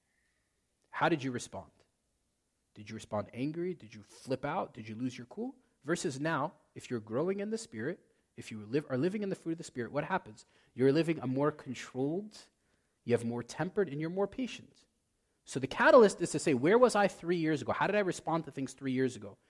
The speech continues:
And where am I today? Am I growing?" The process is gradual, but if I am yearning for God and living in the Spirit, it's going to happen over time that I'm gonna start to see, "Yeah, a few years ago, I was temperamental and angry, but now things are changing.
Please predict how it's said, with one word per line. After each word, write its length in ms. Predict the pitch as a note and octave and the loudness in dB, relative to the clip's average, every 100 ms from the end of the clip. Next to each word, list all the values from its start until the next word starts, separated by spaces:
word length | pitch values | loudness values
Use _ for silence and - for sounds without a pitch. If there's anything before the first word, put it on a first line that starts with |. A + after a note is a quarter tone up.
| _ _ - | _ _ 4
And 240 | D3+ D3+ - _ - | 4 4 -2 _ 0
where 240 | C3+ G3+ | 8 8
am 140 | A#3+ G3+ | 8 4
I 80 | |
today? 280 | G3+ A3+ A#3+ D#3+ | 0 2 2 4
Am 160 | D3+ | 0
I 80 | D#3+ | 0
growing?" 520 | C#3+ C#3 A#3 E3+ A2 - - | -2 2 2 2 -6 -16 -2
The 80 | D3 | -2
process 440 | - G#3 B3 A#3+ | 2 2 0 -4
is 140 | G3 B2 | -4 -6
gradual, 480 | - D#3 G3 C3+ | 0 2 2 0
but 120 | A#2+ B2 | -2 -2
if 140 | - | 0
I 200 | D#3 E3+ | 4 6
am 260 | G#3 A3+ A3 _ _ _ - | 6 2 -4 _ _ _ -10
yearning 500 | B2+ D3+ G#3 G#3 G3+ | -4 2 2 2 -4
for 220 | - D#3 | -6 -8
God 360 | C#3 F3+ C3+ - | -2 0 0 -2
and 180 | A#2+ A2+ | -6 0
living 300 | D#3+ F#3 F3+ | 0 2 -2
in 140 | D#3+ | -2
the 60 | D3+ | -6
Spirit, 420 | - - G3+ - - _ _ _ | -8 0 0 0 -8 _ _ _
it's 180 | E3 E3 | 0 2
going 280 | - E3+ F3 | 2 2 2
to 100 | D3+ | 0
happen 380 | D3+ F#3 D#3+ - | 2 2 2 -4
over 240 | D#3 C#3+ | -2 -4
time 300 | - E3+ G3+ | -4 -2 2
that 100 | C3+ | 2
I'm 80 | D#3+ | 2
gonna 100 | E3+ | 0
start 240 | - F3+ | 0 -2
to 80 | E3 | -2
see, 140 | - | -6
"Yeah, 160 | F#3+ A3 | 0 0
a 40 | |
few 180 | A3+ A3+ | 0 -4
years 260 | A3 A#3 A3 | -4 -4 -4
ago, 180 | C#4 - | -4 0
I 80 | A3+ | 0
was 120 | B3+ | 0
temperamental 520 | - G#3+ C#3 F#3 C3+ | -2 -2 0 -2 -2
and 80 | A2+ | -2
angry, 300 | F#3+ C#3+ G2 _ _ - | -2 -4 -10 _ _ -8
but 80 | A#2 | -4
now 160 | D#3+ | -2
things 240 | F3 F#3+ E3+ | -2 -4 -4
are 40 | |
changing. 440 | - F#3+ G3+ G#2 | -4 -4 -4 -8